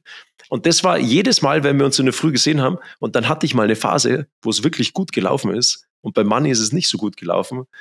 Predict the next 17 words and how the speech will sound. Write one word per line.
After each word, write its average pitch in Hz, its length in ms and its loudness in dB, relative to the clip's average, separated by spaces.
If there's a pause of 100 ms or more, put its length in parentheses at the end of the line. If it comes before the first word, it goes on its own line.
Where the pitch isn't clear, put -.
(240)
und 113 200 -6
dann 147 360 2 (560)
hat - 180 -2
er 165 60 4
schon 135 180 2
gedacht, 123 480 0 (440)
dass 117 180 0
das 147 320 2
wiederum 139 480 2 (100)
so 143 240 2
etwas 147 280 0
ist, - 420 0 (480)
was 117 160 0
ihm 143 160 0
dann 120 100 2
nicht 180 220 2
hilft. - 340 -4